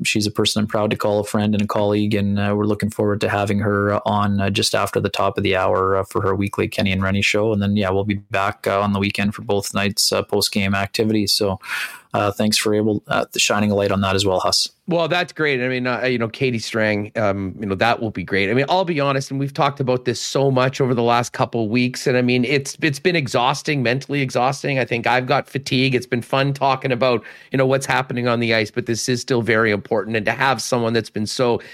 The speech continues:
Speaker 2: uh, integral in doing a lot of the investigating that has led to what we've learned and the changes we hope to see, uh, it certainly will be good. Hey, just before we go, non-hockey question.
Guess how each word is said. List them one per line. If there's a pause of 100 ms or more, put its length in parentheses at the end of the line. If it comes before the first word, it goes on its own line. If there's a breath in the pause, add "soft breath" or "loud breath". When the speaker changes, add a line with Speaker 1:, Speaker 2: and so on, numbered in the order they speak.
(220 loud breath)
Speaker 2:
uh,
integral (280 loud breath)
in
doing
a
lot
of
the
investigating
that
has
led
to
what
we've
learned
and
the
changes
we
hope
to
see, (320 loud breath)
uh,
it
certainly
will
be
good.
Hey,
just
before
we
go,
non-hockey
question.